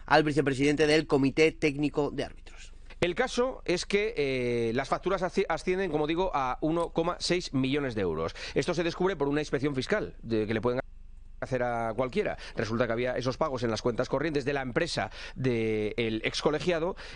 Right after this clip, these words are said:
Speaker 2: y, evidentemente, eh, se le pidió que acreditara de dónde venían estos pagos. Estos pagos venían del Fútbol Club Barcelona. Concepto de los pagos,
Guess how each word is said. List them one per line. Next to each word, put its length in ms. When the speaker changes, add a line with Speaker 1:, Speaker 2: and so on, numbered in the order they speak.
Speaker 2:
y, 140
evidentemente, 760
eh, 560
se 140
le 80
pidió 220
que 80
acreditara 440
de 140
dónde 220
venían 200
estos 200
pagos. 320
Estos 180
pagos 240
venían 220
del 120
Fútbol 280
Club 100
Barcelona. 400
Concepto 460
de 80
los 100
pagos, 340